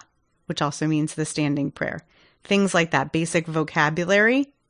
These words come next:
And I started also with some basic texts from our tradition about why we're commanded to pray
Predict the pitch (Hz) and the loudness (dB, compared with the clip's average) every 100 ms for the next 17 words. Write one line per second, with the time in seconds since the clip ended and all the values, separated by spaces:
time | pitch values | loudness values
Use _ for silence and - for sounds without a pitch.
0 | _ _ _ _ - 196 190 - 196 185 | _ _ _ _ 0 2 4 4 4 6
1 | 175 170 175 175 - 170 170 165 - 170 | 4 2 0 0 0 0 2 0 -2 -6
2 | - 185 - - - - - - - - | -2 0 0 -6 -16 -14 -14 -14 -4 0
3 | 170 - 170 160 165 - 165 170 - 151 | 0 2 0 2 -2 -2 -2 -2 0 0
4 | 180 196 - - - 190 170 160 - _ | 0 -4 -12 -18 -2 2 6 4 2 _
5 | _ - 151 139 151 185 - 269 277 294 | _ -4 0 2 2 0 4 6 6 6
6 | 254 214 175 180 - 175 151 143 | 6 2 0 -4 0 2 4 2